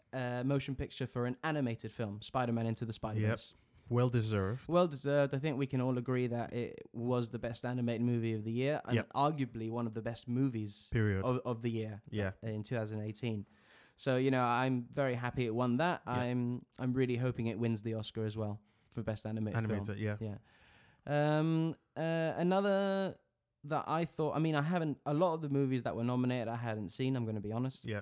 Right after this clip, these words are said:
Speaker 2: same here. <laughs>
Speaker 1: Uh, but I saw a lot of praise go to, uh, Roma.
Speaker 2: Hmm.
Speaker 1: So it won Best, uh, Motion Picture for a Foreign Language
Speaker 2: Hmm.
Speaker 1: and,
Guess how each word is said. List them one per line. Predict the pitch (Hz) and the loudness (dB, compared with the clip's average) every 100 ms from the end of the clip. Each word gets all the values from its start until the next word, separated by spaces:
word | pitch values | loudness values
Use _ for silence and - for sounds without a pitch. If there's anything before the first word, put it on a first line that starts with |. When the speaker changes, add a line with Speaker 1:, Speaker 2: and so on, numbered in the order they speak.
| - | -8
Speaker 2:
same | - 113 104 | -8 -4 -4
here. | 107 101 - - - | -4 -4 -8 -14 -4
<laughs> | 139 | -2
Speaker 1:
Uh, | 131 139 139 143 135 - _ - | 0 2 2 2 0 -10 _ -4
but | 139 | 0
I | 135 | 0
saw | - 180 165 | 0 2 4
a | |
lot | 160 190 | 4 2
of | 156 139 | 2 -2
praise | 175 160 135 127 123 | 0 2 0 -2 -4
go | 139 127 | 0 0
to, | 123 - 127 123 123 - | -2 -2 0 2 0 -2
uh, | 120 113 | -4 -2
Roma. | 113 139 143 107 - _ _ | 0 2 2 -2 -8 _ _
Speaker 2:
Hmm. | 147 | -2
Speaker 1:
So | 131 139 | 2 2
it | 113 | 2
won | 156 160 151 | 0 0 0
Best, | 131 160 175 - - _ _ _ | -2 -2 -2 -4 -12 _ _ _
uh, | 143 143 139 139 135 | -2 0 0 -2 -2
Motion | 151 143 143 | 0 0 0
Picture | 143 - | -4 -4
for | 139 135 | -6 -2
a | 127 | -2
Foreign | - 135 127 | 0 0 0
Language | 127 123 117 123 - - | 0 0 -2 -4 -6 -2
Speaker 2:
Hmm. | 127 110 - - | 0 0 -6 -10
Speaker 1:
and, | 117 120 120 120 | -4 0 2 2